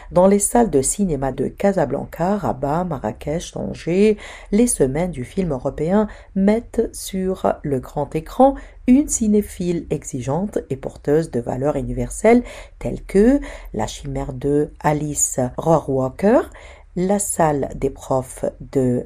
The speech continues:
Ilker Chatak et des courts-métrages comme celui du Libanais Wessam Sharaf et Si le soleil plongeait dans l'océan des nus. Nadir Abelkhoutou de Rabat Chaîne Inter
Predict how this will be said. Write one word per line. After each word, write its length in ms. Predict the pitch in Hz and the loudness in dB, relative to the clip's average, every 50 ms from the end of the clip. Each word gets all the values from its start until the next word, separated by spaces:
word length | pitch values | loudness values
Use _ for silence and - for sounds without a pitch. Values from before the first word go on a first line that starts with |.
| - - - | -8 -6 0
Ilker 580 | 202 208 208 196 - - - - 147 139 131 123 - - - | 2 2 2 2 -2 -8 -4 -2 -2 0 0 -2 -4 -6 -8
Chatak 640 | - - - - - - - 190 254 339 - - - 127 - - - - - - - - | -8 -8 -12 -12 -8 0 4 4 4 4 2 0 2 2 2 2 -2 -14 -20 -12 -2 4
et 180 | - 240 269 294 | 6 6 6 6
des 140 | 277 220 202 | 2 0 0
courts-métrages 640 | - - 220 208 190 190 190 - - - 170 165 - | 2 2 2 4 4 2 0 0 0 0 0 0 0
comme 180 | - 170 160 | -4 -4 -4
celui 440 | 156 - - 151 143 147 160 160 147 | -4 -4 -6 -6 -4 -2 -4 -4 -4
du 160 | 123 139 143 | -2 -4 -4
Libanais 400 | 135 143 143 147 139 135 139 143 | -2 -2 -2 -2 -2 -2 -2 -4
Wessam 340 | 139 135 135 - - - 123 | -4 -4 -4 -4 -4 -6 -6
Sharaf 480 | - - - 208 196 175 160 165 165 - - - - - - - | -6 -2 0 0 2 4 2 0 0 -2 -14 -20 -20 -18 -8 -4
et 100 | - 135 | -4 -4
Si 280 | 127 - - - 170 165 | -4 -4 -4 -2 -2 -2
le 120 | 175 175 | -2 -2
soleil 320 | - - - 175 175 180 | -6 -6 -4 -2 -2 -2
plongeait 480 | 180 - 185 180 175 175 - 208 208 233 | -2 -4 -4 -4 -4 -4 0 0 0 0
dans 140 | - 160 139 | 0 -2 -2
l'océan 480 | 127 131 131 - - 143 135 135 139 | -2 -4 -4 -4 -4 -4 -2 -2 -4
des 200 | 135 127 135 131 | -4 -4 -2 -2
nus. 300 | 131 131 139 139 139 - - - - - - - - _ _ _ - | -2 -2 -2 -4 -4 -6 -10 -18 -20 -20 -20 -20 -20 _ _ _ 2
Nadir 320 | 202 220 220 214 254 247 240 | 4 4 6 6 6 6 6
Abelkhoutou 640 | 226 214 226 214 - 226 220 220 - 294 330 330 | 6 2 2 0 2 2 2 4 2 0 0 0
de 80 | - 170 | 0 -2
Rabat 280 | 135 - 143 135 139 131 | 0 2 2 0 0 -2
Chaîne 200 | - - 135 131 | -2 -6 -6 -6
Inter 320 | 131 127 - 196 208 | -6 -4 0 0 0